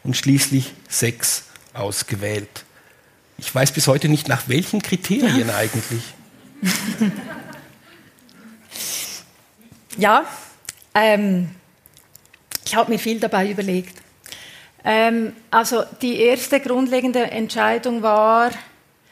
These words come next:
Speaker 2: Frauen zu nehmen, die auch schon bekannt sind. Weil ich dachte, das ist so gewissermaßen auch etwas, eine Gelegenheit, einen Kanon zu bilden, etwas zu kanonisieren, hä? Ein bisschen da mal zu etablieren,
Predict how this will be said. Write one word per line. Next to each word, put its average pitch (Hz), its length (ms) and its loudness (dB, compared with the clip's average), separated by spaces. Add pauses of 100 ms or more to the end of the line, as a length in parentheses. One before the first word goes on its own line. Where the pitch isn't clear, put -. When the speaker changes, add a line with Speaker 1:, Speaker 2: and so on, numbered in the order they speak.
(500)
Speaker 2:
Frauen 247 440 2
zu 269 140 -2
nehmen, 247 440 0
die 233 300 -4
auch 214 260 -2
schon 220 540 -2 (300)
bekannt 202 460 0
sind. 170 380 -4 (1040)
Weil 233 220 2
ich 254 120 -4
dachte, 254 360 2
das 254 180 -2
ist 262 140 -2
so 254 140 2
gewissermaßen 247 720 0
auch 240 200 0
etwas, 247 360 0
eine 226 260 2
Gelegenheit, 226 640 0
einen 214 280 0
Kanon 196 480 2
zu 202 120 -6
bilden, 170 540 -4 (280)
etwas 226 380 0
zu 226 120 -8
kanonisieren, 202 880 0
hä? 220 240 0
Ein 208 140 -4
bisschen 240 380 -4
da 226 380 2 (760)
mal 240 280 6
zu 254 140 0
etablieren, 214 960 0